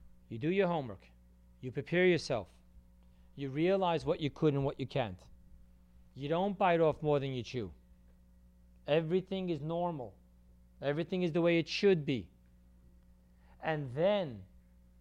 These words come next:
you still have self-doubt, so I need to end with the story I began with.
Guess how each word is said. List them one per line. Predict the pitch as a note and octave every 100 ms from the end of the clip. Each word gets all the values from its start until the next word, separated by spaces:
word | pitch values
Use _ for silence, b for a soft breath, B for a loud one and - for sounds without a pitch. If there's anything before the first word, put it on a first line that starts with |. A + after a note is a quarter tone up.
| - - - - -
you | C#3+
still | - - F#3
have | F3+ D#3+ -
self-doubt, | - E3+ C#3+ G3+ G#3+ D3+ C#3 - - - - - - - - -
so | -
I | D3
need | D#3 D#3
to | E3+ F3+
end | G#3 F3+ D#3 D3 - - -
with | D3+
the | D#3+
story | - E3+ D#3+ D3
I | C#3
began | C#3 C3+ B2
with. | F#2+